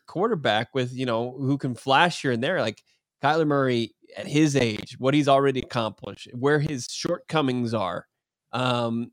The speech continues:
a-, and where he can improve. I mean, the Arizona Cardinals are in a great spot. And if you're wishing for them,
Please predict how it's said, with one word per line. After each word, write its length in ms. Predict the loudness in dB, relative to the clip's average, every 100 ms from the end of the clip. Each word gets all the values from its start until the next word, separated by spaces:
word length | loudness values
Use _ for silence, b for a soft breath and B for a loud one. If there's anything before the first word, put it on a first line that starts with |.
| -8
a-, 220 | -6 -2
and 140 | 0
where 160 | 2 2
he 100 | 0
can 160 | -2 -4
improve. 760 | -4 -2 2 4 4 2 -4 _ _ _ -4
I 80 |
mean, 180 | 0 0 -2 -8
the 140 | 0
Arizona 320 | 2 2 2 0
Cardinals 360 | 2 2 2
are 180 | -2 -4
in 60 | -6
a 20 |
great 240 | -6 -8
spot. 400 | -8 -4 -2 -2 -6
And 100 | -8
if 160 | -6 -2
you're 160 | 0
wishing 380 | 2 2 2 -2
for 180 | -2 -2
them, 280 | 0 -2